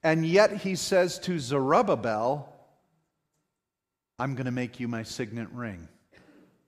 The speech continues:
or that Judah once again will have my seal of approval as their king? This is gonna be tricky because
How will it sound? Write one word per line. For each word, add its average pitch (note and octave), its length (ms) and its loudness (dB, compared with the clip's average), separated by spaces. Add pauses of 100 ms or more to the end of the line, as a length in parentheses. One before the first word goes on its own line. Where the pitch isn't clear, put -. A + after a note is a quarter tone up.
(180)
or C3+ 200 0
that B2 380 -2
Judah D#3+ 640 -2
once C3+ 480 -6
again A#2+ 600 -6 (140)
will A#2 240 -6
have A2+ 580 -6
my A2+ 380 -8
seal C3 600 -6
of A2+ 100 -8
approval A2 680 -10 (380)
as G#2+ 360 -12 (120)
their A2 240 -8 (140)
king? F#2 500 -10 (2750)
This D3 180 -6
is D3+ 100 -6
gonna D#3+ 200 0
be C3+ 120 -4
tricky C3 480 -2
because A#2+ 880 -4